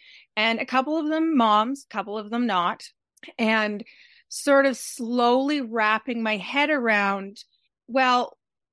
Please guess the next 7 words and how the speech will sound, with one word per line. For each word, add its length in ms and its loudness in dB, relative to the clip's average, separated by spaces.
maybe 600 4
I 240 2
could 220 -6
be 280 -2
more 380 -2
than 240 -6
that." 160 -8